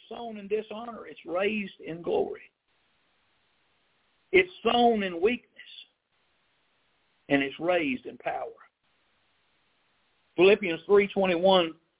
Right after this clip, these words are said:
talking about Jesus, who shall change our vile body, that it may be fashioned like unto his glorious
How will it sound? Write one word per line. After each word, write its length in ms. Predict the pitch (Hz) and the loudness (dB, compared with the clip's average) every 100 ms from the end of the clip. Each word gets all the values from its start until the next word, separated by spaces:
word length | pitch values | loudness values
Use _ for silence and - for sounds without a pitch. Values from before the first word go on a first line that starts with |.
| _ _ | _ _
talking 260 | - 180 185 | 4 4 2
about 240 | 156 175 139 - | -2 -4 -6 -14
Jesus, 420 | 220 196 139 131 - | -14 -12 -16 -14 -12
who 120 | 160 | -12
shall 160 | - 123 - | -14 -16 -12
change 380 | 185 180 160 139 | -12 -12 -14 -14
our 160 | 139 131 110 | -12 -12 -10
vile 420 | 147 156 139 135 | -12 -10 -10 -10
body, 420 | 135 131 113 110 _ _ _ _ _ _ _ _ _ _ - | -12 -14 -16 -20 _ _ _ _ _ _ _ _ _ _ -4
that 100 | 131 | -2
it 140 | 127 | -2
may 160 | 139 143 | -4 -2
be 200 | 131 123 | -4 -6
fashioned 600 | 165 160 139 - 110 104 _ _ _ _ _ _ _ | -6 -2 -4 -6 -16 -18 _ _ _ _ _ _ _
like 300 | - 131 135 | 0 0 2
unto 220 | 139 127 117 | -2 -2 -2
his 220 | - - | -4 -6
glorious 400 | 117 107 107 104 | -6 -4 -4 -8